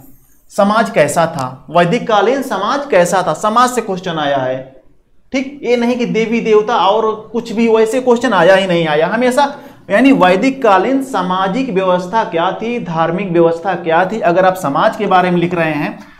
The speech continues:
तो समाज समझिए, धर्म से होकर ही गुजरेगा। सबसे पहले महिला, महिला स्थिति के बारे में जानेंगे, समाज, समाज तो महिलाओं से ही बनता है ना। अगर महिला व्यवस्था अच्छी है तो समाज अच्छा होगा,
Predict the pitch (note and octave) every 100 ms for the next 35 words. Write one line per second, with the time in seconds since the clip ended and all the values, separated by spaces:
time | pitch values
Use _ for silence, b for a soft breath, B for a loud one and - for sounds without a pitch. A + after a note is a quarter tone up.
0 | B B - - G#3 F3 A3 A#3+ A#3 F#3
1 | E3+ B2 A#2+ C3+ E3+ A#3+ A#3+ A#3 A#3 B3
2 | B3 A#3+ A#3+ A#3+ B3 B3+ B3+ B3+ - _
3 | _ - _ _ _ _ _ - F#3+ B3
4 | A#3+ A#3 A3 F3+ F3 A3+ A3 F#3 F#3 A3+
5 | A3+ A#3+ A#3+ B3 A#3+ A#3 G#3+ A3 A#3 A#3
6 | A#3 A#3 A#3 A3+ A3 A3 C3+ - - -
7 | - - - E3 D#3+ A#3 B3 A3+ F#3 G3
8 | C4 B3+ A3 F3+ F3 E3+ F3 C#4 C#4 -
9 | - - _ _ _ _ _ - D3 F#3+
10 | G#3+ E3 F#3 A3+ A3+ A3 A3+ G3+ E3 -
11 | A#3 B3 C4 A3+ G3+ F#3 F#3+ F3+ F3 B3
12 | A#3 A#3